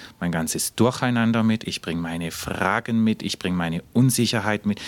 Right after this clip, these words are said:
ich bring aber auch meine Freude mit, meine Glaubensbegeisterung. Und in solchen Exerzitien leiten wir die Leute an, in die Stille zu kommen, damit ich hörend werde, hörend auf diesen Gott,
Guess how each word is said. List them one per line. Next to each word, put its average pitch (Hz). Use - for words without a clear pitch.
ich -
bring -
aber -
auch -
meine -
Freude 110
mit, -
meine 87
Glaubensbegeisterung. 123
Und 92
in 92
solchen 131
Exerzitien 123
leiten 90
wir 120
die 107
Leute 127
an, 120
in 87
die 87
Stille 123
zu -
kommen, 139
damit 82
ich -
hörend 120
werde, 113
hörend 113
auf 101
diesen 95
Gott, 113